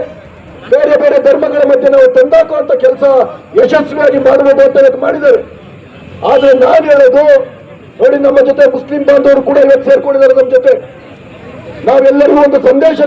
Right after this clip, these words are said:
ಕೊಡ್ತಾ ಇದ್ದೀವಿ. ಹಿಂದೂ ಅಂದ್ರೆ ನನಗೆ ಹೆಮ್ಮೆ ಇದೆ, ಹಿಂದೂ ಅಂದ್ರೆ ನನಗೆ ನಿಜವಾಗ್ಲೂ ಗೌರವ ಇದೆ.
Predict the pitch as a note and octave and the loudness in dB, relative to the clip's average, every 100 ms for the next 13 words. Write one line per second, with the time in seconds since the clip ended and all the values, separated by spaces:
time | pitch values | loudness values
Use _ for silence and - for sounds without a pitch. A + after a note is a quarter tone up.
0 | D4 C#4 C#4 B3+ C4 D4+ D#4 B3+ - - | -4 0 2 2 0 -2 0 0 -4 -20
1 | - - - - - - - - - C4 | -20 -20 -20 -20 -20 -20 -20 -20 -4 0
2 | C#4+ D4+ D4 C#4+ C#4+ D4 C#4 C4 C#4 D#4 | 0 2 2 2 2 0 0 2 0 0
3 | D#4+ D#4+ D4 B3 - - - - - - | -2 0 0 0 -6 -20 -20 -20 -20 -20
4 | - - - - - - C4 D4 D#4 D4+ | -20 -20 -20 -20 -20 -4 0 2 2 2
5 | D4 D4 C#4+ C#4 C4+ C#4 E4 E4+ F#4 E4+ | 2 2 2 0 -2 -2 2 2 2 2
6 | D4 C#4+ C#4+ C4 A#3+ | 0 2 2 4 2